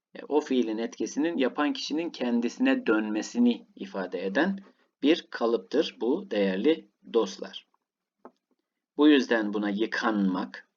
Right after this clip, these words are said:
kişi yıkanma eylemini yapıyor, aynı zamanda kendisi etkilenmiş oluyor.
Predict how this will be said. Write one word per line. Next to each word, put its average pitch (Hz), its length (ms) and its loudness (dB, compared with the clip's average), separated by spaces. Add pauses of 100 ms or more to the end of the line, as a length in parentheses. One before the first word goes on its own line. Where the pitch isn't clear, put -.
(360)
kişi - 240 -8
yıkanma 110 460 -4
eylemini 104 520 0
yapıyor, 151 400 0
aynı 123 300 0
zamanda 107 420 -2
kendisi 123 680 0
etkilenmiş 90 720 -10
oluyor. - 400 -8